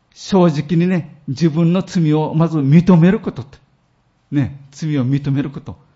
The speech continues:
そして、自分の罪を嘆き悲しむことって。自分の罪をね。そして、自分の罪を捨てること。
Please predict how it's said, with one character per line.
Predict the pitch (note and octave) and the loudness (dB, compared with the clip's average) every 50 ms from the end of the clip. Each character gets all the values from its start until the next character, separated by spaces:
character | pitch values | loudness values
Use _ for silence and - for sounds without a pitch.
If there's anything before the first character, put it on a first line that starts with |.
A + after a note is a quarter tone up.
| _ _ _ _ _ _ _ _ _ _ _ _ _ | _ _ _ _ _ _ _ _ _ _ _ _ _
そ | - D3+ | -16 -16
し | - | -14
て、 | - D3 D3 B2 - - _ _ _ _ - | -10 -10 -10 -10 -10 -14 _ _ _ _ -14
自 | C#3+ B2 B2 F3 E3 | -12 -8 -6 -4 -4
分 | E3+ F#3+ F3+ F3 F3 F3 | -2 -2 -2 -2 -2 -2
の | F#3 G#3+ G#3+ - - - _ _ _ _ _ | -2 -4 -4 -6 -10 -18 _ _ _ _ _
罪 | - - G#3+ G3 G3 F#3 E3 | -8 -4 -2 0 0 2 0
を | D#3+ F3 G3 F#3 - - _ _ _ - D3 | 0 -2 -2 -6 -10 -14 _ _ _ -6 0
嘆 | C#3+ E3 F3 D#3+ E3+ E3+ E3+ | 2 2 2 2 2 0 0
き | - E3+ E3 | -2 -6 -8
悲 | - - F#3+ E3 D#3+ | -4 -2 -2 0 0
し | D3 - F#3 | -2 -2 -4
む | G3+ G#3+ | -4 -4
こ | - A#3 - | -4 -8 -10
と | - C3 | -10 -12
っ | |
て。 | - - - E2 - _ _ _ _ _ | -14 -14 -14 -16 -16 _ _ _ _ _
自 | - A#2+ - E3 C#3+ | -8 -2 0 0 0
分 | B2 D3 C#3+ C#3+ | 0 0 -2 -2
の | D#3 | -2
罪 | C#3+ D3 - - F3 D#3 C#3 B2+ | -4 -6 -6 -4 -2 0 0 0
を | A2+ A2 | 0 0
ね。 | A#2+ C3+ C3 - - - - _ _ _ _ _ _ _ _ _ _ _ _ - | -2 -2 -2 -4 -10 -20 -20 _ _ _ _ _ _ _ _ _ _ _ _ -18
そ | E3 | -18
し | D3 | -14
て、 | - - E3 - - _ _ _ _ _ - | -10 -8 -8 -8 -10 _ _ _ _ _ -12
自 | - C3+ C#3 F3 G3+ | -12 -8 -4 -2 -2
分 | F3+ D#3+ F#3+ F#3+ F3+ F3+ | 0 0 2 2 2 2
の | F#3+ G#3 G3 | 0 -2 -4
罪 | - - - D#3+ D#3 D3+ E3 | -6 -8 -6 -4 -2 -2 -2
を | F3+ F3 - - - _ _ | -4 -6 -8 -14 -20 _ _
捨 | - - - | -20 -18 -6
て | - A3 G#3+ | -2 0 0
る | G3+ G#3 | 0 -2
こ | G#3 F3 - | -6 -10 -14
と。 | - B2 - | -14 -14 -16